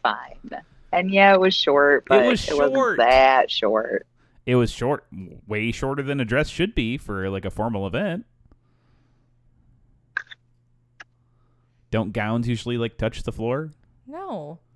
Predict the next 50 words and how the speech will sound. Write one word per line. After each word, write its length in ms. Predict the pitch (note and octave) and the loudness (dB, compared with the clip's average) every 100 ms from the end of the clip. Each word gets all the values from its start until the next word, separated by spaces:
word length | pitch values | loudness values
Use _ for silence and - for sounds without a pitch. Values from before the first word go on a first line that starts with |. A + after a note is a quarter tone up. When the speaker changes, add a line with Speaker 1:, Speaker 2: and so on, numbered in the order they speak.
| - | 0
Speaker 1:
I 160 | C#4+ D#4+ | 2 4
mean, 500 | D4+ B3 A3 A3 G3+ | 4 4 6 4 4
not 200 | F3+ D3+ | 4 6
all 160 | E3 | 6
the 100 | B3 | 4
time. 400 | - A#2 B2 G3+ - - | 0 0 -2 -4 -14 -10
Speaker 3:
That 120 | C#4 | -8
was 180 | D#4 - | -6 -10
totally 420 | - C#4 C4+ C#4 | -8 -8 -8 -12
the 160 | B3+ C4+ | -10 -12
thing 520 | - A#3+ C4 A3+ F#3+ | -10 -12 -10 -10 -10
in 180 | F3+ F3 | -12 -12
the 80 | D#3 | -14
nineties. 460 | D#3 D#3 D3+ C#3+ | -14 -16 -18 -16
Speaker 2:
Eh, 280 | F#2+ F2+ E2 | -14 -12 -12
I 20 | |
don't 160 | D2 C#2+ | -14 -14
know. 240 | D2 D#2 - - | -14 -14 -14 -14
Speaker 3:
Those 180 | G#3+ | -14
short 640 | - - - G#3+ A3 G3+ - - | -14 -16 -10 -8 -8 -10 -8 0
Speaker 2:
I, 140 | F3 | 4
Speaker 3:
dresses 160 | G3 G3+ | 4 2
Speaker 2:
I 120 | F3+ | 0
had 180 | G#3+ A3+ | 0 0
Speaker 3:
with 80 | G3 | 0
Speaker 2:
issues 440 | F3 E3+ - D#3+ C#3 | -2 -4 -6 -8 -6
with 120 | D3 | -6
this 180 | C3+ - | -8 -8
relationship 480 | A#2 A#2 B2 A2+ B2 | -4 -4 -4 -6 -4
the 60 | |
whole 80 | A2 A2 | -2 -2
Speaker 3:
weird 80 | G2+ | -2
Speaker 2:
time, 340 | A2+ G#2 G2 | -4 -4 -6
to 120 | - | -6
the 60 | A#2+ | -4
Speaker 3:
heels. 60 | A#2+ | -6
Speaker 2:
extent 280 | - D3+ C#3 | -6 -6 -4
that 80 | A#2 | -4
I 60 | |
don't 380 | A2 F#2 A#2 A2+ | -4 -2 -2 -2
think 240 | B2 G#2+ G#2+ | -4 -6 -6
you'd 140 | F#2+ | -6
make 180 | F#2+ - | -6 -8
this 180 | F2+ F#2 | -10 -8
movie 260 | F#2 E2 | -8 -8
today. 340 | - C#2 C#2 - _ _ _ _ _ _ _ _ _ _ _ _ _ _ _ - | -12 -16 -18 -20 _ _ _ _ _ _ _ _ _ _ _ _ _ _ _ -2
Speaker 1:
I 120 | A3 | 2
mean, 500 | A#3+ B3+ B3 B3 A#3+ A#3+ | 4 2 2 0 0 -2
I, 480 | - - B3 C4+ - _ _ - - | 0 2 4 4 0 _ _ -10 2
I, 200 | D#3+ | 4